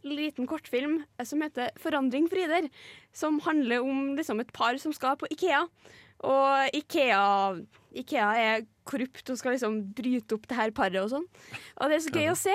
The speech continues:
Speaker 1: for at det er veldig mange som var med i Student-T V før,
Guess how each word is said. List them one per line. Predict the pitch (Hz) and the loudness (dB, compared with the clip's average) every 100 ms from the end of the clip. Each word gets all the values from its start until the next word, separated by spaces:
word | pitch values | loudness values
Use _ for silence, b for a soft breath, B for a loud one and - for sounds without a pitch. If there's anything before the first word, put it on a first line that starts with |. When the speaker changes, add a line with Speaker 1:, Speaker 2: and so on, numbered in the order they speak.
| 403 | 2
Speaker 1:
for | - 320 | -2 -6
at | - | -4
det | 320 - | -6 -2
er | 262 269 269 269 - 254 | 2 4 4 2 -2 -2
veldig | 330 247 | 0 2
mange | 262 277 247 | 0 0 -2
som | 262 | -2
var | 254 269 254 | 2 2 2
med | 196 190 214 | 0 -2 -4
i | 254 | -6
Student-T | - 226 220 220 _ - 185 | -8 -6 -6 -6 _ -2 0
V | 185 240 | 0 -2
før, | 330 349 392 | 0 0 0